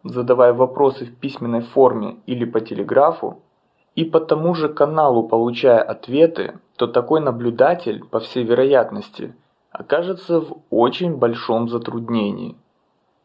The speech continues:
Это утверждение, кстати, немного позднее блестяще подтвердилось на практике при довольно комичных обстоятельствах.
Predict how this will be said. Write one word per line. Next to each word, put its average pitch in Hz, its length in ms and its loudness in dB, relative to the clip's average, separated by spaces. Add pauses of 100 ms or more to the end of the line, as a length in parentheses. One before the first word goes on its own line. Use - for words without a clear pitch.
(600)
Это 143 340 0
утверждение, 127 960 0
кстати, 110 720 0 (100)
немного 143 440 0
позднее 139 840 -2 (380)
блестяще 156 640 0
подтвердилось 131 760 0
на 117 100 -2
практике 147 600 -2
при 156 200 -2
довольно 143 480 2
комичных 120 680 -2
обстоятельствах. - 1120 0